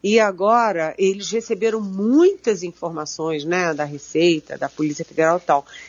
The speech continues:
E agora vai ser o contrário. A C P I é que vai ter essas equipes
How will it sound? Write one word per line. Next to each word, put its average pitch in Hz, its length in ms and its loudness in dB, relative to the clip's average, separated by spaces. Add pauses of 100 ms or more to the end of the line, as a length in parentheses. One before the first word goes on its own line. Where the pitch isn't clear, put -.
E 214 100 4
agora 220 360 2
vai 233 180 -2
ser 233 200 -4
o 233 60 2
contrário. 185 720 -4 (300)
A 175 140 -2
C 214 200 -4
P 202 180 -4
I 214 260 -2
é 277 40 -6
que 254 140 -12
vai 196 220 0
ter 156 420 -4
essas 165 400 -2
equipes 170 680 -4